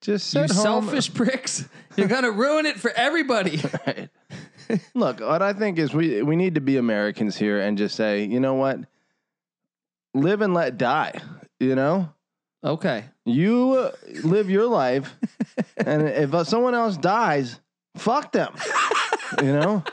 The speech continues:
Speaker 1: Because you're alive.
Speaker 2: Well, i-, if we, if we're, if we're okay, uh, if we're gonna go with that route,
Speaker 1: Yeah.
Speaker 2: then I wanna bring hardcore hits back to, to football
Speaker 1: Yeah.
Speaker 2: because, I mean,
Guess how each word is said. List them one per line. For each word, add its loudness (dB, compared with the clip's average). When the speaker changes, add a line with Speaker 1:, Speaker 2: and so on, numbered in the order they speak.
Speaker 1:
Because 0
you're 2
alive. 0
Speaker 2:
Well, 0
i-, 0
if -2
we, 2
if -2
we're, 0
if -2
we're 2
okay, 0
uh, 0
if -6
we're -2
gonna 0
go 0
with -4
that 0
route, -2
Speaker 1:
Yeah. 0
Speaker 2:
then -2
I -2
wanna 0
bring -2
hardcore 0
hits -2
back -2
to, -6
to -6
football -4
Speaker 1:
Yeah. -2
Speaker 2:
because, 0
I -2
mean, -4